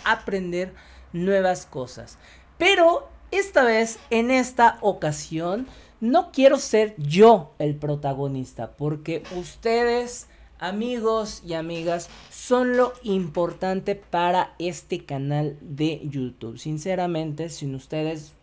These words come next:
pues, los youtubers no son nada. Así que yo quiero premiarlos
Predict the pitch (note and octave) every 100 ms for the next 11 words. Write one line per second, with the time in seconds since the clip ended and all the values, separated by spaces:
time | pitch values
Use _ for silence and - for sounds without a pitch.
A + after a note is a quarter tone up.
0 | _ - G3+ G3+ - G3+ F#3+ D3+ F3+ F3+
1 | F3+ - - C4 C#4 - D#3 B2+ F#2 -
2 | - - - - - B3 C4 C#4 - B3+
3 | B3+ G3 D4 E4 - C#4 C#4 C#4 - -
4 | A3+ F#3+ F3 F#3+ A#3 A3+ G#3+ G#3+ G#3 -